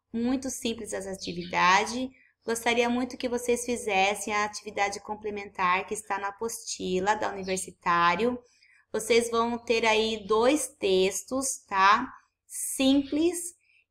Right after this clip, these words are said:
E vão ter as perguntas, as questions, que vão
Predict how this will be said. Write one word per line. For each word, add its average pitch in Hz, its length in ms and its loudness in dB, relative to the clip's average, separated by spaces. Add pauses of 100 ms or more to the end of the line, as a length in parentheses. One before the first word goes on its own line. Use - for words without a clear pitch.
(100)
E 254 180 2
vão 247 220 0
ter 247 240 4
as 247 240 -2
perguntas, 240 840 -2
as 233 220 -4
questions, 254 1000 0 (280)
que 226 120 -6
vão 220 360 -4